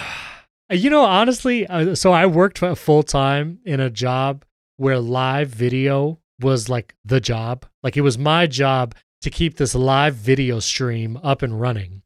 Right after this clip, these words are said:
And there was so many times where one piece of equipment would fail and it would just botch the whole line. And it would be me, like,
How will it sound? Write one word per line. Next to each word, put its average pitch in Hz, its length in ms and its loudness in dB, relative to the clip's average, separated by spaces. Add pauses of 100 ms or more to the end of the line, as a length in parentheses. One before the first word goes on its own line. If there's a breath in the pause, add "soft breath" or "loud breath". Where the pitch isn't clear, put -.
(160)
And 139 160 0
there 147 120 4
was 139 300 2
so 156 280 2
many 190 160 0
times 147 480 0
where 127 100 0
one 131 300 0
piece 160 240 -2
of 139 80 -2
equipment 151 460 -2
would 123 120 -4
fail 110 540 -2 (340)
and 131 120 0
it 135 60 4
would 131 120 2
just 113 320 -4
botch 135 400 0
the 123 120 -2
whole 139 420 2
line. 117 640 0 (200)
And 139 200 2
it 135 80 4
would 135 160 4
be 139 160 4
me, 156 420 4
like, 131 320 0